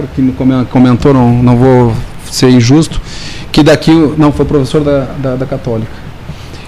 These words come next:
que daqui a um tempo a pessoa que não tiv-, tiver um conhecimento, nada de informática, será um analfabeto digital.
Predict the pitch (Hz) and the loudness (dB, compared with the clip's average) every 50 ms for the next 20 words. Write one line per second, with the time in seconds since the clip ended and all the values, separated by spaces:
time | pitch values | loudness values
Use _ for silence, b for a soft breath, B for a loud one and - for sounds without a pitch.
0 | B - - 139 127 135 123 - - 151 147 - - 147 156 160 143 - 151 135 | B 0 2 4 4 4 2 4 4 2 4 4 4 4 2 2 2 0 0 2
1 | - 151 131 - - 156 - 151 147 147 135 - - 143 - - - - - 143 | 2 2 0 2 0 0 2 4 4 2 2 0 -4 -8 -10 -8 -4 0 2 2
2 | 147 151 151 139 151 151 147 - - 139 135 143 151 160 160 151 - 135 113 - | 4 4 2 2 4 2 2 2 2 2 4 4 4 4 2 0 -4 -6 -10 -10
3 | - - - - - - - - - - - - - - - - - - 135 151 | -14 -16 -16 -12 -12 -10 -10 -10 -12 -14 -16 -12 -10 -10 -10 -8 -2 0 2 2
4 | 170 170 147 147 135 143 135 - 147 135 131 139 143 147 143 - - 143 - 151 | 4 2 2 2 2 2 2 2 2 2 4 4 2 2 0 -2 -6 -4 -4 -2
5 | 139 139 143 143 139 139 131 - 139 127 123 120 110 - 131 123 113 120 127 123 | 0 2 2 2 2 2 0 -2 -2 0 0 0 -2 -2 -4 -4 -2 -2 -2 -2
6 | - 107 101 98 | -2 -4 -4 -4